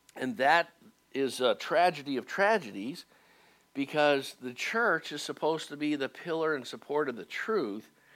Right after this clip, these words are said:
not the purveyors of deception. And so, um, one of the things that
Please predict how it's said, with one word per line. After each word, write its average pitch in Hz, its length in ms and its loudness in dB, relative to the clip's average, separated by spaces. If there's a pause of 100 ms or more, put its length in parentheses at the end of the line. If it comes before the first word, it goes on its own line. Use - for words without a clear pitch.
(280)
not 143 520 0 (120)
the 123 280 -4
purveyors 120 520 -4
of 101 120 -10
deception. 135 520 -4 (2750)
And 107 180 -8
so, 131 420 4 (640)
um, 113 400 6 (1700)
one 143 240 2
of 190 100 4
the 185 80 4
things 160 380 -2
that 131 160 0